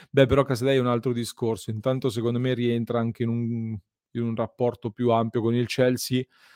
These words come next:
ma soprattutto, Aurora, il Chelsea ha potuto spendere venti milioni di euro così sull'unghia, tra virgolette, per un giocatore che oggi sta ancora giocando nella squadra riserve, con calma, lo stanno facendo crescere fisicamente.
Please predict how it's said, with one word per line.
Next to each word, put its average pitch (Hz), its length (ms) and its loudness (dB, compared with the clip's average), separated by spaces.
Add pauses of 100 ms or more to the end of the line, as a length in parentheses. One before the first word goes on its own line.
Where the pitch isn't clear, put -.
(120)
ma 127 100 -2
soprattutto, 113 960 2
Aurora, 113 400 2
il 110 80 0
Chelsea 127 540 -2
ha 113 140 -6
potuto 120 400 -4
spendere 113 540 0
venti 127 440 -2
milioni 120 340 -2
di 120 120 0
euro 110 260 0
così 113 260 -6
sull'unghia, 117 840 0
tra - 180 -8
virgolette, 117 720 -2 (520)
per 131 200 6
un 127 100 2
giocatore 127 340 4
che 117 120 2
oggi 127 200 2
sta - 180 -4
ancora 117 440 0
giocando 113 640 0
nella 110 220 0
squadra 113 280 -2
riserve, 104 640 -4
con 107 220 -4
calma, 120 420 4
lo 104 80 0
stanno 101 240 -6
facendo 104 480 -4
crescere 117 540 0
fisicamente. 120 760 0